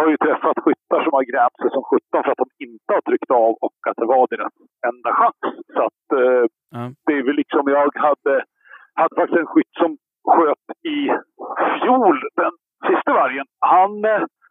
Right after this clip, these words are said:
Speaker 1: han fick lite frossa första gången han fick en varg på sig. Och, och den kom väldigt nära och, och allt sånt där. Och han sa efter, alltså, jag, jag vet inte vad som hände. Det här är ingen nybliven jägare på något sätt. En väldigt rutinerad jägare. Eh, och sådär. Men han fick ju en chans till. Och då,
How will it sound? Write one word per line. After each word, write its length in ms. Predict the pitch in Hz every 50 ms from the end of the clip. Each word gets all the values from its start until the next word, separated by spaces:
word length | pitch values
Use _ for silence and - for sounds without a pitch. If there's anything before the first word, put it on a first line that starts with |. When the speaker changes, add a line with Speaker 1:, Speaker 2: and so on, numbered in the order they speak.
| _ _
Speaker 1:
han 180 | - 165 202 -
fick 180 | - 214 - -
lite 160 | - - 151
frossa 380 | - 160 147 - - - - - 139
första 180 | 113 110 - 226
gången 220 | 185 139 113 -
han 120 | - - -
fick 100 | 120 -
en 120 | 123 123 110
varg 100 | 110 110 - -
på 60 | - -
sig. 100 | - - _ _ _ _ _ _ _ -
Och, 180 | 147 143 139 139 - 147
och 80 | 151 - 147
den 120 | 156 175
kom 180 | - 165 - - 127 - _ - - -
väldigt 320 | 135 123 131 156 170 - -
nära 480 | 156 139 - 113 123 143 139 127 120
och, 220 | 113 110 113 107 92 -
och 160 | 131 135 123 120
allt 160 | 117 117 - - 131
sånt 140 | 120 -
där. 200 | - 127 117 117 110 123 - -
Och 80 | 120 123
han 100 | 156 185
sa 160 | - 160 131
efter, 160 | 113 - 143
alltså, 180 | 127 - 143 135
jag, 260 | 127 123 120 131 139
jag 120 | 131 120 120
vet 180 | 156 160 -
inte 120 | 180 - 120 117
vad 80 | 110
som 120 | - 120 113
hände. 200 | 113 - - - 131 113
Det 40 | 110
här 80 | 123 120 165
är 80 | 185 160 139
ingen 200 | 143 147 143 127 120 107 _ _ _ - 135 131
nybliven 400 | 120 - - 156 175 165 135 110
jägare 320 | 104 110 110 101 98 95 -
på 60 | 110
något 180 | 104 101 - -
sätt. 120 | 175 - - -
En 40 | 117 120
väldigt 140 | 117 107 - 110
rutinerad 380 | 110 120 139 147 170 165 139 113
jägare. 320 | 107 104 104 107 104 - _ _ _ _ _ - -
Eh, 240 | 139 131 131 131 127 - -
och 100 | 123 117 -
sådär. 260 | 131 123 117 110 110 - - _ _ _ -
Men 80 | 127 117
han 80 | 185 - - -
fick 140 | 147 - _ 165
ju 60 | 143
en 200 | 135 127 123 120 113 - -
chans 220 | - - - - - -
till. 200 | - 185 156 135 113 - _ _
Och 80 | 127 135
då, 60 | 175